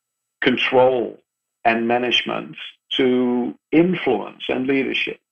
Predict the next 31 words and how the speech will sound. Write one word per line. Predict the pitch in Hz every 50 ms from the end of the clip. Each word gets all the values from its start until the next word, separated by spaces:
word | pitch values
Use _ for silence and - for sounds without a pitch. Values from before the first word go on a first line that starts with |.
| _ _ _ _ _ _ _ _ _ _ _ -
So | - - - 139 139 139 135 135 127 - - _ -
the | - 147
traits | - - - 156 175 190 214 214 170 - - - -
that | 135 - 98 123
we're | 131 131
looking | 131 131 143 139 151 147 127 113 -
for | - 120 110 104 104 101 - -
in | - 113 113 110
the | 110 110
new | 110 117 127 135 139 135 127 113 - _ _ _ _ _ _ _
leader, | 107 104 113 127 131 127 104 92 - - - _ _ _ _ _ _ _ _ _ _ _ _ -
you | -
could | - 113 107 - -
say | - 113 101 104 107
in | 104 107 104
the | 104 - - - -
C | 123 107
I | 104 104 107 110
O | 120 123 117 110
of | 110 -
the | - -
future, | - - 127 131 127 - - - - - _ _ _ _ _ - - - _ _ _ _ _ -
is | 139 135 131 131 127 123 123 123 123 117 117 - - _ _ _ _ _ _ _ _ _ _ _ _ -
being | - 147 175 202 202 180
a |
visionary, | 135 117 135 131 120 110 113 101 95 95 - - 208 247 - _ _ _ _ _ _ _
so | - - -
having | - - - 190 208 202 180 165 151 - -
the | 123 -
courage | - - 131 135 143 143 135 - - - -
to | 120 113 113 117 110 107